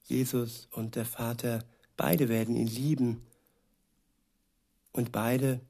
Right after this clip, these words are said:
werden bei ihm bleiben. Auch bei dir,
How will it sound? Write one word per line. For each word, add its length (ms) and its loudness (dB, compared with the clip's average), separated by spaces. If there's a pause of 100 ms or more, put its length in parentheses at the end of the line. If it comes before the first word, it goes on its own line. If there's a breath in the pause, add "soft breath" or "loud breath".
(100)
werden 440 0 (680)
bei 140 0
ihm 300 -2
bleiben. 640 -2 (2250)
Auch 320 0
bei 180 0
dir, 460 2